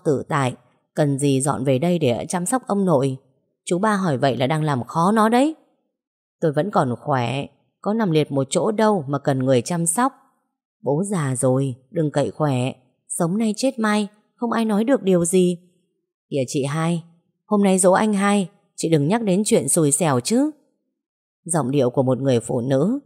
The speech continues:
mặc bộ váy gấm thêu hoa tỉ mỉ vừa ngồi xuống nghe rất chói tai. Bà ta nhìn tôi từ đầu đến chân, rồi tặng cho tôi một nụ cười khinh thường. Tôi nghĩ mọi người tập trung về đây là để tưởng nhớ đến người đã mất,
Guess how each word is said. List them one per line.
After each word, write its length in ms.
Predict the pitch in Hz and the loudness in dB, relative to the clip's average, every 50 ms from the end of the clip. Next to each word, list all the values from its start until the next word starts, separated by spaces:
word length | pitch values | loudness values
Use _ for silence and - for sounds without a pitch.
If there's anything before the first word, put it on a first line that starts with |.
| _ _ _ - | _ _ _ -6
mặc 140 | 160 135 - 147 | -4 -4 0 0
bộ 140 | 131 123 | 0 0
váy 240 | 127 143 135 151 180 | 0 0 -2 -2 0
gấm 300 | 185 170 156 160 208 247 | 0 0 0 0 0 0
thêu 220 | 240 233 208 185 165 | 0 0 0 2 0
hoa 220 | 165 180 175 175 - - | 0 -2 -2 -2 -2 -2
tỉ 180 | 160 139 117 | -2 -2 0
mỉ 360 | 110 117 131 131 127 113 120 - _ _ _ _ _ _ - | 0 0 2 2 0 0 -2 -6 _ _ _ _ _ _ 0
vừa 100 | 170 151 | 0 2
ngồi 240 | 139 143 139 135 127 | 2 2 2 2 2
xuống 340 | - - 156 147 156 214 233 | 2 0 0 0 0 -2 0
nghe 200 | 226 202 175 170 | 0 0 0 0
rất 160 | 208 269 269 - | 0 -2 -2 -2
chói 240 | - 170 156 185 | -6 -4 -2 -2
tai. 360 | 202 - 196 180 175 170 165 - _ _ _ _ _ _ _ _ _ - | -2 0 0 0 0 -2 -2 -6 _ _ _ _ _ _ _ _ _ -4
Bà 120 | - 185 170 | -2 -2 -2
ta 140 | - 202 214 | 0 -2 -2
nhìn 320 | 202 185 170 147 127 123 | 0 0 0 0 0 0
tôi 200 | - 185 190 196 | 0 -2 -2 0
từ 160 | - 151 123 | 0 0 2
đầu 200 | 120 127 120 113 | 2 2 2 2
đến 240 | 113 127 135 165 202 | 2 0 -2 -2 -2
chân, 280 | - 214 208 190 190 180 - _ _ _ _ _ - | -2 0 0 0 -2 -4 -8 _ _ _ _ _ -8
rồi 340 | 170 160 156 139 131 120 110 - | -2 0 2 2 2 2 0 -2
tặng 220 | - 160 131 127 | -4 -6 -6 -4
cho 120 | - 175 170 | -4 -4 -2
tôi 180 | - 185 170 | 0 0 0
một 180 | 156 135 104 104 | 0 0 -2 0
nụ 180 | 127 127 110 - | 0 -2 -2 -2
cười 220 | - 143 123 113 | 0 0 0 0
khinh 280 | 117 - - 160 151 143 - | 0 -2 -4 -2 -2 -2 -2
thường. 320 | 147 139 135 120 113 113 - _ _ _ _ _ _ _ _ _ _ _ _ _ _ _ _ _ _ _ _ | -2 0 0 -2 -4 -6 -10 _ _ _ _ _ _ _ _ _ _ _ _ _ _ _ _ _ _ _ _
Tôi 140 | - 170 151 | -2 0 0
nghĩ 320 | 143 147 139 123 196 226 220 | 0 0 0 0 0 0 0
mọi 160 | 202 160 120 | 0 0 0
người 180 | 139 139 131 120 | 0 0 0 0
tập 200 | - - 131 - - | 2 0 -2 -2 -2
trung 200 | - 196 180 175 | -4 -4 -2 0
về 180 | 160 139 120 | 0 0 0
đây 320 | 110 - 160 170 165 165 165 - _ _ _ _ - | 0 0 0 0 0 -2 -4 -10 _ _ _ _ -6
là 120 | 170 156 | -4 -2
để 160 | 139 143 135 | 0 0 0
tưởng 340 | 120 - 151 147 131 120 120 | 0 2 2 2 2 2 0
nhớ 180 | 127 131 147 175 | 0 0 0 0
đến 240 | 185 185 170 190 240 | 0 0 0 2 2
người 200 | 247 202 143 117 | 2 2 2 2
đã 160 | 110 131 107 | 2 0 0
mất, 260 | 95 208 226 277 - | 0 0 0 0 0